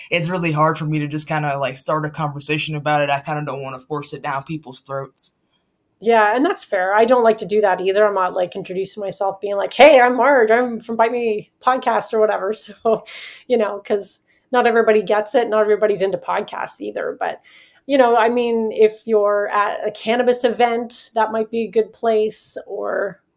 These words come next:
Speaker 2: just talking to other podcasters like we're doing right now.
Speaker 1: Mm-hmm.
Speaker 2: Yeah.
Speaker 1: So far, I've been just going around to all the different dispensaries and just dropping off a couple business cards here and there and just saying hello.
Speaker 2: That's a great idea, 'cause there are obviously people who are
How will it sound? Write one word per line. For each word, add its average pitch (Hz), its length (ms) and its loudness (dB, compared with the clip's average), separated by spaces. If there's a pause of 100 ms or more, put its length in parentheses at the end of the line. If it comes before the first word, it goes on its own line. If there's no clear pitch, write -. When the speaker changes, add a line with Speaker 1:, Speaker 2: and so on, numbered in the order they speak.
Speaker 2:
just 247 200 -4
talking 247 260 2
to 233 60 2
other 226 120 0
podcasters 196 640 -6
like 185 180 -6
we're 196 80 -4
doing 185 200 -6
right 165 200 -8
now. 175 200 -6
Speaker 1:
Mm-hmm. 131 560 -8 (600)
Speaker 2:
Yeah. - 200 -10 (420)
Speaker 1:
So 277 240 0
far, 269 240 -2
I've 208 240 0
been 208 180 -6
just 190 180 -6
going 202 220 -4
around 185 360 -4
to 160 120 -6
all 156 220 -4
the 156 80 -8
different 170 320 -6
dispensaries 165 720 -6
and 151 80 -4
just 147 120 -10
dropping 170 380 -6
off 160 220 -8
a - 20 -12
couple 170 280 -8
business 160 360 -6
cards 170 380 -6
here 226 220 -6
and 196 140 -8
there 160 260 -6
and 160 120 -8
just 156 220 -2
saying 156 260 -2
hello. 139 460 -6 (920)
Speaker 2:
That's 254 280 0
a 294 40 2
great 233 300 -2
idea, - 460 -8 (160)
'cause 233 160 -2
there 285 120 6
are 226 80 8
obviously 226 360 0
people 220 320 -2
who 202 240 0
are 185 380 0